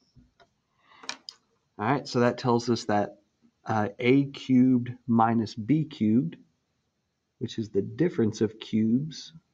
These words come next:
formula. All right, that's gonna equal A minus B times A squared plus A B.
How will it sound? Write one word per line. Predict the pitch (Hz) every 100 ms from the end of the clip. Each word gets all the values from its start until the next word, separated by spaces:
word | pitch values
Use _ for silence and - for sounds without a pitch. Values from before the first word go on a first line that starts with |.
| _
formula. | 120 117 107 113 180 190 _ _ _ _ _ _ _ _ _ _ _ _ _
All | -
right, | - -
that's | 113
gonna | - 113
equal | - 113 - 110 -
A | 113
minus | 113 113 110 110
B | - 165 190 196 - _ _ _ _ _ _ _ _ _ _ _ _ _ _ _ _ _ _ _ _
times | 160 165 165 160 151 151 - - _ _ _ _ _ _ _ -
A | 139
squared | 139 - 131 123 127 127
plus | - - - -
A | 143 143
B. | 127 123 127